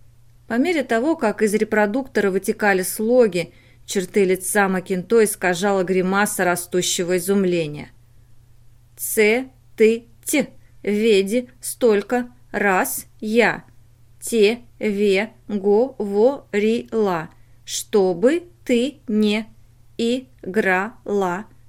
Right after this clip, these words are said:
по пиным радио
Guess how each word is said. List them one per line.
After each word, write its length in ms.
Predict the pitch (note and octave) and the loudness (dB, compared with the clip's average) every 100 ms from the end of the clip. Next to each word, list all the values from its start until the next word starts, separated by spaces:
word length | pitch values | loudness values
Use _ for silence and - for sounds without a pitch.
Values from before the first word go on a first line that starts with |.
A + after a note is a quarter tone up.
| - | -10
по 340 | G#3 F3+ F#3+ - - _ | -2 -2 -2 -8 -20 _
пиным 960 | - G#3+ A3 - - G#3 G#3+ A#3 A#3+ - - _ | -4 -2 -2 -8 -6 -2 0 0 0 -6 -20 _
радио 1500 | G3 G3 F3+ F3 F3 - F#3+ G3 A3 F#3+ - - A3+ D4+ E4+ | -4 0 2 0 -6 -14 -8 -4 -2 -4 -10 -2 0 0 -4